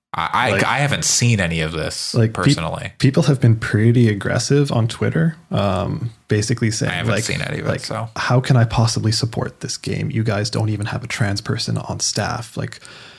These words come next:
Speaker 2: like, you can't possibly understand, like, what it's like to go through being trans and stuff like that." And, like, hey, totally valid. I think if that is something that you prioritize, that's something you should care about.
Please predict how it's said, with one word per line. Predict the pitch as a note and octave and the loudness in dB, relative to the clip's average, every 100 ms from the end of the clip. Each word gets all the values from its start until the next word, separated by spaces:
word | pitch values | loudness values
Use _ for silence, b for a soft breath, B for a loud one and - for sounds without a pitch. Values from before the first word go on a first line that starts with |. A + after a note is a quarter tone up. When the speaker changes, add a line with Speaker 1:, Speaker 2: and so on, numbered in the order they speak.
| B | B
Speaker 2:
like, | - F#2+ - - _ - | -2 -2 -2 -14 _ 0
you | B2 | 2
can't | A2+ B2 A2+ | 4 2 2
possibly | - A2 A#2+ G#2+ A2 | 2 2 4 2 0
understand, | G#2+ - - G#2+ - - - - | -2 -2 -2 -2 -2 -4 -6 -6
like, | G2+ - - _ | -6 -6 -12 _
what | - G#2+ G2+ | -2 0 0
it's | - - | 0 -2
like | G2+ | -2
to | - | -2
go | A2 - | -2 -2
through | - - | -4 -6
being | - - | -4 -4
trans | - A2 G#2 | -2 -2 -4
and | - | -6
stuff | - A#2 - | -6 -8 -8
like | A#2+ | -8
that." | - - | -6 -2
And, | C3 A#2 | 2 4
like, | A#2 A2+ B B B B | 4 2 B B B B
hey, | D#3 G#2+ F#2+ _ - | 2 2 -2 _ -10
totally | - C#3 C#3+ | 0 4 4
valid. | A2+ G2+ F#2+ G2 | 4 2 2 0
I | - | -2
think | - A2 | 0 2
if | C3 - | 0 2
that | A2 | 2
is | A2 G#2+ | 2 2
something | A2+ A2 | 0 2
that | G#2+ A2+ | 0 0
you | |
prioritize, | A2+ G#2+ G#2+ A2 B2+ D#3 D#3+ | -2 -2 0 0 2 2 2
that's | A#2 - | 0 0
something | A2 G#2 | -2 -2
you | G2+ | -2
should | - A2 | -2 -2
care | A2+ G#2 | 0 0
about. | B2 D3+ F3 | 2 2 0